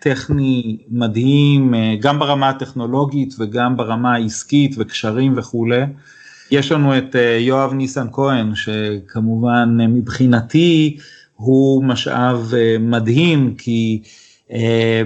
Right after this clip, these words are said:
בשני, משני, אה, כיוונים, הוא גם עשה את הדוקטורט שלו תחת, אה, דוב פרומן, שבעצם המציא את כל הנושא הזה של Non-Volatile Memories. אה,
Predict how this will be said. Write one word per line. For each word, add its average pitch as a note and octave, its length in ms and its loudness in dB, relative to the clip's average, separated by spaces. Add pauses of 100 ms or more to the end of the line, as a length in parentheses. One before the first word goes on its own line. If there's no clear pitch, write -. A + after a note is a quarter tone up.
(120)
בשני, D3 500 2
משני, D#3+ 480 2 (300)
אה, A#2+ 360 2
כיוונים, A#2+ 520 -2
הוא A2 180 -4
גם C#3+ 500 0 (400)
עשה C#3 360 0
את C#3 120 -4
הדוקטורט B2+ 640 -4
שלו A#2+ 560 -2
תחת, B2+ 600 -6
אה, A#2+ 140 2
דוב C3 300 -2
פרומן, B2+ 480 -4
שבעצם A#2 480 -2
המציא A#2 400 0
את C#3+ 100 -4
כל B2+ 180 0
הנושא A#2+ 300 -2
הזה A2+ 180 -2
של B2 120 -8
Non-Volatile A#2 760 -4
Memories. A2+ 680 -2
אה, A2 220 2